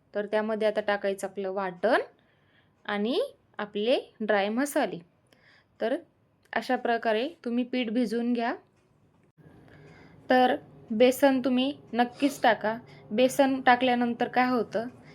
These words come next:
एक पदार्थाला आपल्या खूप चांगली चव येते, चवदार होतं आणि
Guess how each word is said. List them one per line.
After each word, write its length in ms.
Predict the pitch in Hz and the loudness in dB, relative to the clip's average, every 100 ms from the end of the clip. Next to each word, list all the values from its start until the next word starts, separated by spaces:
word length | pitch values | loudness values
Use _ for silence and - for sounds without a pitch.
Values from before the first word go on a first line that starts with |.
| - - | -4 0
एक 180 | 262 | 2
पदार्थाला 580 | 254 233 254 262 277 254 | 2 6 6 4 0 4
आपल्या 380 | 233 220 220 226 - - - | 2 2 -2 -4 -8 -20 -10
खूप 420 | - 285 320 320 - - - | 0 4 4 0 -14 -20 -6
चांगली 360 | 254 240 247 254 | -2 0 0 -2
चव 400 | - 254 247 262 | -4 0 2 4
येते, 500 | 220 190 202 226 269 - - 247 | 2 0 -4 -4 -6 -18 -6 0
चवदार 400 | 233 220 247 254 | 2 4 4 4
होतं 340 | 226 220 240 - | 0 -4 -8 -4
आणि 200 | 240 | -2